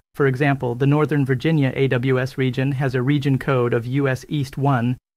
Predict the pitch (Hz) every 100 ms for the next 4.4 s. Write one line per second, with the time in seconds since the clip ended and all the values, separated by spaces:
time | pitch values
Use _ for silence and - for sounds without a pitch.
0 | _ - 143 139 139 131 170 151 127 131
1 | 131 127 127 127 127 - 123 127 131 139
2 | _ - 139 135 139 151 139 127 147 127
3 | 123 123 117 143 135 127 - - 147 -
4 | - 156 131 117